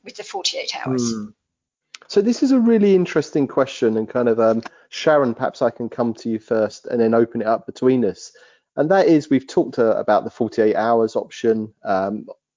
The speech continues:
Speaker 2: obviously putting limits on cash withdrawals, uh, dealing with the issue of cash transfers as well is really, really important.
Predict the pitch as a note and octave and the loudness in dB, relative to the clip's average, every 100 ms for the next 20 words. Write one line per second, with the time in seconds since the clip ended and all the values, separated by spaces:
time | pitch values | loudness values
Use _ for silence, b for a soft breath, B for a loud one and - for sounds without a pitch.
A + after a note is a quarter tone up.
0 | - A2+ - A#2+ A#2 - C3+ A2+ B2+ A2+ | -12 -12 -8 -2 -2 0 -2 2 2 2
1 | - A2+ G#2 C#3 B2+ - A#2 G#2+ A#2+ A#2+ | -2 -6 -4 -4 -6 -2 -4 0 2 4
2 | A2+ A#2 A2+ - - b b b G#2 - | 4 2 -2 -8 -18 b b b -4 2
3 | C3+ B2 A2+ A2 A#2+ - A2+ G#2 - B2+ | 2 2 0 2 0 0 0 0 -2 -10
4 | - - B2 A#2+ - - A2 G#2+ G#2+ A2+ | -10 -6 -2 -2 -2 2 2 2 -2 0
5 | G#2+ G#2 G2+ B2 A2 A2 A2 G#2 B2 B2 | 2 2 2 0 2 2 0 0 0 -2
6 | - G#2 F#2 | -2 -6 -6